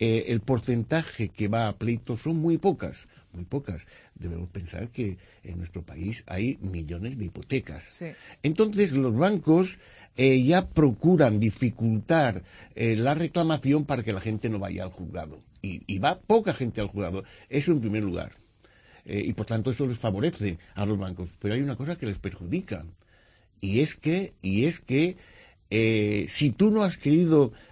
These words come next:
Speaker 1: eh, negociar y no has querido llegar a un acuerdo, cuando vayas al juez te puede poner las costas, ¿eh? Las costas es el que pierde lo paga todo. Y claro, eh, las costas de un proceso de este tipo pueden ser tres mil euros.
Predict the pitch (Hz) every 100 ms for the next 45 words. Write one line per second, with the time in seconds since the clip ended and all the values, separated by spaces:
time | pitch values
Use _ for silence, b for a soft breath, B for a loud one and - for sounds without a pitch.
0 | B - 139 127 110 113 120 123 101 90
1 | 117 156 151 - 110 127 - 135 113 98
2 | 92 98 147 165 175 175 160 220 269 b
3 | b 127 107 95 90 90 101 123 147 143
4 | 170 202 226 b b 135 139 202 220 143
5 | 95 - - 208 - 170 147 240 311 b
6 | b b 110 107 - 135 170 160 175 -
7 | 139 110 123 95 143 180 226 139 104 87
8 | 85 220 226 92 - b b b b b
9 | b b - 107 113 143 202 110 B B
10 | - 110 104 101 - 127 117 123 123 123
11 | 131 110 110 107 92 107 113 120 190 156
12 | 107 87 113 - 160 98 87 98 170 170
13 | 104